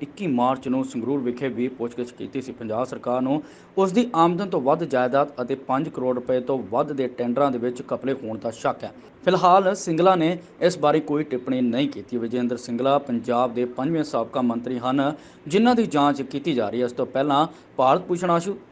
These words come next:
ਸਾਧੂ ਸਿੰਘ ਧਰਮਸੂਤ, ਸੰਗਤ ਸਿੰਘ ਗਿਲਜੀਆਂ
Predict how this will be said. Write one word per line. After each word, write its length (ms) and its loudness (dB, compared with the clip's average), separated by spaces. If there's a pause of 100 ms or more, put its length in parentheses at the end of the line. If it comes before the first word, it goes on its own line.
(200)
ਸਾਧੂ 300 4
ਸਿੰਘ 220 -4
ਧਰਮਸੂਤ, 460 0 (500)
ਸੰਗਤ 280 6
ਸਿੰਘ 200 -2
ਗਿਲਜੀਆਂ 360 4